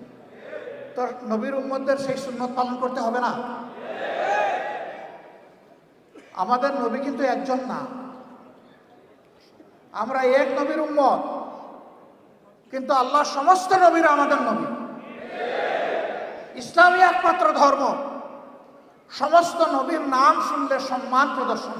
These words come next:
করে। আরেকটা ধর্ম এইরকম দুনিয়া এখন খুঁজে পাওয়া যাবে না, যে সমস্ত নবীকে সম্মান করে, কমপক্ষে এক দুইজনকে কুচা মারে। This is Islam,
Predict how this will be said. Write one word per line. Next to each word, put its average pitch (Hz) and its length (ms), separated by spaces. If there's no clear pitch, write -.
করে। - 160
আরেকটা 311 460
ধর্ম 294 300
এইরকম 277 380
দুনিয়া 247 360
এখন 233 140
খুঁজে 220 180
পাওয়া 208 240
যাবে 190 220
না, 160 160
যে 214 80
সমস্ত 269 500
নবীকে 294 360
সম্মান 214 440
করে, 156 160
কমপক্ষে 277 480
এক 262 320
দুইজনকে 254 400
কুচা 220 320
মারে। 170 180
This 208 120
is 226 100
Islam, 254 500